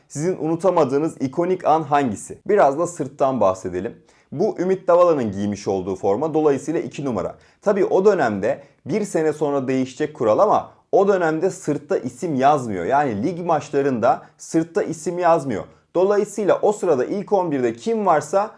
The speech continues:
formaları birden on bire kadar giyiyorlar. Yani Hacı sonradan girdiğinde on numaralı formayla girmiyor sahaya.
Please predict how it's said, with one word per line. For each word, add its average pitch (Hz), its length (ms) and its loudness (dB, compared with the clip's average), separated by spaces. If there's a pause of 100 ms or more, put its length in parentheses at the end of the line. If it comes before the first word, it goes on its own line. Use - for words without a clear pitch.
(160)
formaları 160 640 2
birden 175 320 0
on 190 220 0
bire 160 180 4
kadar 196 240 2
giyiyorlar. 160 500 2
Yani 156 260 2
Hacı 185 480 0 (200)
sonradan 190 640 2
girdiğinde 180 480 0
on 175 320 0
numaralı 175 320 2
formayla 170 500 2
girmiyor 147 540 -2
sahaya. 90 440 -6